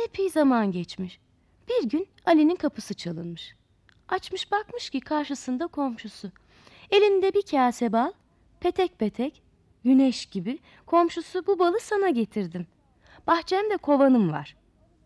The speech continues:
İçi bal dolu ama arılarım çok huysuz. Tavuklar öğrenemedi ama belki arılarıma konuşmayı öğretebilirsin diye geldim." demiş.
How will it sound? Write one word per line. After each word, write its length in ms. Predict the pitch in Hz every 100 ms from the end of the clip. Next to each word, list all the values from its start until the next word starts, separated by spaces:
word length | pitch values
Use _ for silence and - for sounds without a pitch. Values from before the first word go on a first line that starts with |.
| -
İçi 280 | 277 320 269
bal 280 | 277 240
dolu 260 | 170 156 156 - _ _ _
ama 320 | 262 277 262 - _ _ - -
arılarım 480 | 320 339 311 311 320
çok 300 | 339 - 196
huysuz. 420 | 156 - 196 - _ _ _ - _
Tavuklar 460 | - 381 415 466 466
öğrenemedi 580 | - 403 453 480 415 453 453
ama 200 | 339 302 _ _ _ _ -
belki 380 | 523 403 359 359
arılarıma 460 | 349 339 339 339
konuşmayı 540 | 349 339 320 - 339 339
öğretebilirsin 800 | 330 330 285 277 285 - 208 190
diye 160 | 196
geldim." 520 | 180 185 180 170 175
demiş. 380 | 160 156 160 -